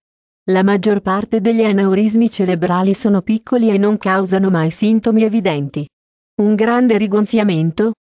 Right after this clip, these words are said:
tuttavia, può causare dolore alla testa e agli occhi e possibilmente disturbare la vista. Gravi problemi si verificano quando gli aneurismi si rompono, causando intensi mal di testa,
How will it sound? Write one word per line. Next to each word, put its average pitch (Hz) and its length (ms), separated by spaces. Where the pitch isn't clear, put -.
tuttavia, 208 800
può 226 160
causare 196 560
dolore 214 400
alla 220 180
testa 220 420
e 214 60
agli 190 220
occhi 196 240
e 202 80
possibilmente 185 760
disturbare 202 680
la 180 120
vista. 151 420
Gravi 226 520
problemi 196 500
si 233 200
verificano 208 680
quando 240 300
gli 233 100
aneurismi 196 640
si 226 200
rompono, 196 520
causando 220 560
intensi 214 520
mal 185 200
di 185 120
testa, 151 520